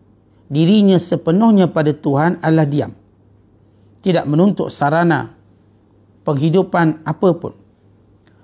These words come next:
Hati seorang arif diam sewaktu berhadapan dengan ajaran ilahi oleh sifat keselarasan. Yang disebut terdahulu adalah tawakal melalui akhlak yang baik. Yang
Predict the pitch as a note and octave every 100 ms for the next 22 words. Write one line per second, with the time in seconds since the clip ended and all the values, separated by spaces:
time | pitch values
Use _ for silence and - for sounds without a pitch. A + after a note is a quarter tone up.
0 | _ - D#3 - B3+ G3+ F#3 F#3 G#3 G3
1 | D#3 F#3 G3+ D#3+ E3 C#3+ E3+ D#3+ D#3 E3+
2 | F3 E3+ D#3+ D3+ D3+ D3 D#3+ D#3+ D#3+ F3
3 | E3+ C#3 - _ _ _ _ _ _ _
4 | _ C3+ C#3 G3+ F#3+ F3 - - F#3 E3
5 | E3 D3+ C#3+ - - - _ - - -
6 | _ _ _ _ _ _ _ _ _ _
7 | _ _ F3 F3+ F3+ A#3 B3 - F#3 E3+
8 | D#3+ E3 G3+ - - D#3+ D#3+ - C#3 C#3+
9 | - F3+ G3 E3+ C#3+ C#3+ C#3+ - E3 C#3+
10 | C#3 A#2+ G2 - _ _ _ _ _ _
11 | _ _ _ _ _ _ - D#3